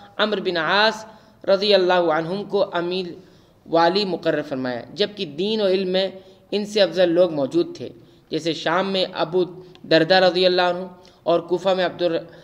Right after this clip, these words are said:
अब्दुल्ला बिन मसूद रज़ी अल्लाह अन्हु। खलीफा की तायीन और अदम तायीन। उमर रज़ी अल्लाह ताला अन्हु ने खलीफा की तायीन और अदम तायीन, जैसा कि अबू बकर रज़ी अल्लाह अन्हु ने उम्मीदवार की तायीन फरमाई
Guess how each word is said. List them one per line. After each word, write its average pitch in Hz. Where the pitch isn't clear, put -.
अब्दुल्ला 185
बिन 165
मसूद 170
रज़ी 135
अल्लाह 123
अन्हु। 110
खलीफा 208
की 233
तायीन 190
और 185
अदम 170
तायीन। 123
उमर 240
रज़ी 214
अल्लाह 196
ताला 175
अन्हु 175
ने 190
खलीफा 165
की 180
तायीन 165
और 165
अदम 165
तायीन, 160
जैसा 185
कि 190
अबू 175
बकर 180
रज़ी 180
अल्लाह 170
अन्हु 165
ने 180
उम्मीदवार 160
की 170
तायीन 160
फरमाई 170